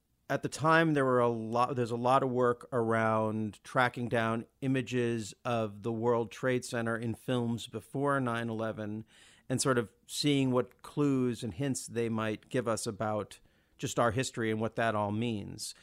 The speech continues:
And so I was in that mindset when I saw this film,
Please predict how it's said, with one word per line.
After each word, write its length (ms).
And 220
so 360
I 100
was 220
in 140
that 160
mindset 760
when 160
I 120
saw 400
this 260
film, 480